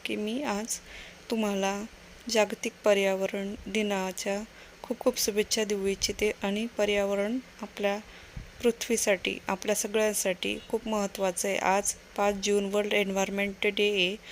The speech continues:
त्यानिमित्ताने आपण सगळ्यांनी एक एक झाड तरी लावायला पाहिजे. नाही लावलं तर या चित्रात दाखवल्याप्रमाणे काय स्थिती होऊ शकते आपण बघू शकतात. पृथ्वीला, निसर्गाला तुमच्यासाठी,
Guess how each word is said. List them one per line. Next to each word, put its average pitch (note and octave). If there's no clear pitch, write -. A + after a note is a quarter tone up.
त्यानिमित्ताने G3
आपण G#3
सगळ्यांनी G#3
एक G3
एक G#3+
झाड G#3+
तरी G#3
लावायला F#3+
पाहिजे. G3
नाही G3+
लावलं G3+
तर G3+
या G3
चित्रात G3
दाखवल्याप्रमाणे G3
काय G#3
स्थिती -
होऊ G3+
शकते -
आपण G3
बघू G3+
शकतात. G#3
पृथ्वीला, A#3
निसर्गाला G3+
तुमच्यासाठी, G3+